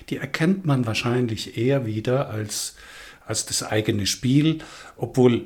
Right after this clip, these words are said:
ich glaub schon, dass ich meistens, vielleicht nicht nach zehn Sekunden, aber nach, nach einer gewissen Zeit das erkenne, dass das meine Aufnahme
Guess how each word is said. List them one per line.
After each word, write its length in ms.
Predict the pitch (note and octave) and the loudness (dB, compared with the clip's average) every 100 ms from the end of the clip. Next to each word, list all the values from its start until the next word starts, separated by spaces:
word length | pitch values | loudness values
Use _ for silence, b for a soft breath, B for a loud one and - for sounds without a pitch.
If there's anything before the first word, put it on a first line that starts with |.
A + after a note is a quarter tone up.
| - | -8
ich 200 | - - | -6 -4
glaub 360 | - A2+ G#2+ - | 2 4 4 2
schon, 560 | - A2+ A2+ A#2+ - - | 2 4 6 4 2 -4
dass 240 | G2+ - | -4 -4
ich 300 | F#2+ - - | -4 -6 -6
meistens, 920 | G#2 G2+ G#2 - - G#2 - - - _ | -4 -2 -2 -2 -4 -4 -4 -8 -10 _
vielleicht 540 | - A2+ A2 A2+ - | -8 -2 0 0 0
nicht 180 | A2 - | -4 -2
nach 200 | G2+ F2+ | -4 -4
zehn 240 | - G2 F#2+ | -6 -4 -6
Sekunden, 640 | G#2+ - G2 G#2+ G#2+ G2 | -10 -10 -10 -10 -10 -10
aber 200 | G2+ G2+ | -10 -8
nach, 340 | G#2 G2 - - B B B B B B B | -8 -10 -14 -20 B B B B B B B
nach 140 | C#3 A#2+ | -2 2
einer 140 | B2 | 2
gewissen 380 | A2+ A2 - - | 2 -2 -2 -4
Zeit 480 | - G2+ G#2 - - _ _ | -4 -4 -6 -12 -20 _ _
das 200 | - G#2+ | -6 -4
erkenne, 500 | - - G2+ F#2 F#2+ - _ - - - F#2 | -4 -6 -6 -6 -6 -8 _ -20 -20 -16 -12
dass 220 | - - | -12 -12
das 200 | - - | -12 -8
meine 300 | F#2 F#2 F2+ | -8 -8 -10
Aufnahme 440 | F2 - F#2 F#2 | -12 -12 -12 -12